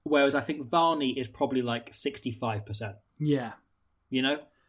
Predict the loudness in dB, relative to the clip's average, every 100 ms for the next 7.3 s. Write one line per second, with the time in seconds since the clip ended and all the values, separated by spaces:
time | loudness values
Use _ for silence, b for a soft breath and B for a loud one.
0 | _ 4 6 8 6 4 0 0 2 4
1 | 6 4 0 -4 -2 -2 -4 -8 -2 4
2 | 4 4 2 2 2 2 -2 -6 -8 -10
3 | -12 B B -2 0 4 4 4 2 6
4 | 6 6 2 0 -2 0 0 0 -4 -4
5 | _ -2 0 0 4 4 6 2 0 -2
6 | -6 -10 -4 0 2 0 -4 -6 -6 -8
7 | -6 -6 -10